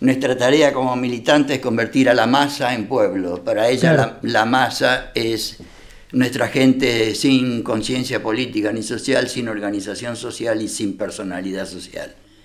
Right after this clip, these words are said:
Speaker 1: Eh, tres cosas que ya había adquirido nuestro pueblo, por ejemplo, y el fruto de eso fue el diecisiete de octubre, ¿eh? Este, un, la masa convertida en pueblo, ¿eh? Con conciencia social, con organización social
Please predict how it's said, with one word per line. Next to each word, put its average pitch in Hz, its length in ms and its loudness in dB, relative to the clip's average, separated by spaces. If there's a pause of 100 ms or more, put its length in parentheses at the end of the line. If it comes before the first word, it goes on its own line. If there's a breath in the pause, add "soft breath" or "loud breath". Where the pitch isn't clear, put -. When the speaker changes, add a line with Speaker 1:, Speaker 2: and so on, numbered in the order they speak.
(640 soft breath)
Speaker 1:
Eh, 82 400 -6 (100)
tres 110 200 0
cosas 117 320 -2
que 107 140 0
ya 113 180 2
había 110 300 2
adquirido 101 480 0
nuestro 98 320 -2
pueblo, 107 360 0
por 104 100 0
ejemplo, 107 540 -2 (420 loud breath)
y 117 140 0
el 104 100 4
fruto 135 380 2
de 127 160 4
eso 123 180 2
fue 107 160 0
el 101 60 -2
diecisiete 95 500 -2
de 92 60 0
octubre, 87 640 -6
¿eh? 110 80 -8 (600 soft breath)
Este, 87 460 -6
un, 87 600 -4 (460)
la 107 180 4
masa 127 380 0
convertida 107 600 2
en 110 100 -2
pueblo, 104 480 2 (220)
¿eh? 101 400 -4
Con 92 240 0
conciencia 104 560 -2
social, 117 520 -2
con 92 200 -2
organización 90 680 -4
social 120 460 -2